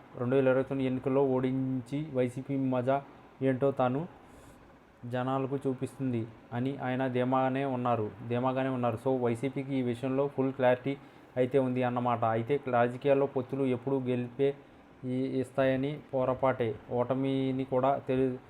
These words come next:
తెస్తాయి. దానికి రెండు వేల నాలుగు, రెండు వేల తొమ్మిదిలో టీడీపీ ఉమ్మడి ఏ-,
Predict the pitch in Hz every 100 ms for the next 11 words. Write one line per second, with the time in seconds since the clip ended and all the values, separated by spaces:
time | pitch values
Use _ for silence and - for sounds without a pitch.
0 | - - - - 135 120 - 123 117 123
1 | 127 139 123 135 131 131 131 131 131 123
2 | 123 135 139 127 131 123 127 127 139 135
3 | 127 131 139 131 131 135 127 131